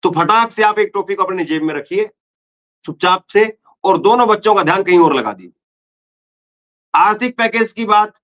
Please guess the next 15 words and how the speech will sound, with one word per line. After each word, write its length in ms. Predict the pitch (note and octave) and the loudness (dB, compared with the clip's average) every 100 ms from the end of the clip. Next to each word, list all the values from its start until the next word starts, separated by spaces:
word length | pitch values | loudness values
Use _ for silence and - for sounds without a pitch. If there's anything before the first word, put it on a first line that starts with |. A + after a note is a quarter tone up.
| _ - | _ -16
विशेष 320 | D#3+ A3+ G#3+ | -4 -4 -2
राज्य 280 | F#3+ F#3+ G#3+ | -4 -2 -2
के 60 | G3 | -2
दर्जा 280 | E3+ G3 | -2 -2
देने 240 | G3+ G3+ G#3 | 0 0 0
की 140 | G3+ | -2
बात 320 | F#3+ G3 G3 _ _ _ _ | 2 2 0 _ _ _ _
अकेले 340 | F#3+ A#3+ B3+ B3 | -4 0 0 0
नीतीश 360 | A#3+ A#3 B3+ | -2 0 -2
कुमार 300 | A#3+ A#3 A3+ G3 | 0 0 0 0
थोड़ी 140 | A#3 | -2
ना 60 | G#3+ | -2
कर 180 | D#3 A#2+ | -4 -8
रहे 160 | A2 | -10
हैं, 120 | F2 | -16